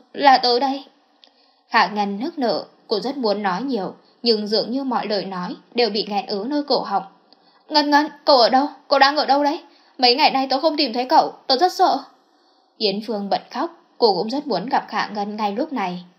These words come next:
"Tớ rất tốt, mọi chuyện đều tốt cả rồi. Phương Phương, cậu đừng lo. Nói cho tớ biết, có phải là, có phải là ông ta? Khi nào gặp, tớ sẽ kể hết mọi chuyện.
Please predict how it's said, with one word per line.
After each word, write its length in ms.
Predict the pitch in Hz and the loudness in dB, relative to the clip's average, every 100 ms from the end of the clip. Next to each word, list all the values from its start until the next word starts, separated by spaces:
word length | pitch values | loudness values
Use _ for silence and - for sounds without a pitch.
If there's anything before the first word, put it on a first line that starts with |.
| _ _ _ _ _ - | _ _ _ _ _ 2
"Tớ 160 | 254 | 2
rất 200 | 240 294 | 2 0
tốt, 180 | 294 294 339 _ _ | -2 -4 -4 _ _
mọi 160 | 254 240 | 0 2
chuyện 160 | 294 233 | 2 0
đều 100 | 240 277 | 0 0
tốt 140 | 302 | 0
cả 160 | 311 247 | 2 2
rồi. 200 | 226 214 214 _ - | 0 -8 -12 _ 0
Phương 200 | 285 269 | 0 0
Phương, 160 | 269 262 _ | -6 -6 _
cậu 120 | - 240 | 0 4
đừng 200 | 233 233 | 2 2
lo. 260 | 254 262 - _ _ _ _ _ - | -2 -2 -10 _ _ _ _ _ 2
Nói 160 | 233 | 2
cho 100 | 285 | 2
tớ 140 | 277 233 | 0 0
biết, 220 | 285 320 _ _ | 0 -4 _ _
có 140 | - 294 | 2 4
phải 220 | 311 220 | 6 4
là, 400 | 214 214 - - _ - | 0 -2 -4 -6 _ -2
có 100 | 330 | 2
phải 160 | 330 285 | 4 4
là 100 | - | 2
ông 180 | 277 | 0
ta? 360 | - 269 277 - _ _ _ _ _ _ | 2 2 2 -6 _ _ _ _ _ _
Khi 140 | - 277 | -2 2
nào 180 | 240 190 | 4 2
gặp, 160 | 208 - - | -2 -8 -4
tớ 120 | 233 | -2
sẽ 140 | 240 | -2
kể 220 | 294 302 220 | -2 -2 -2
hết 160 | 285 | -2
mọi 160 | 302 240 | -2 -2
chuyện. 180 | 254 | -2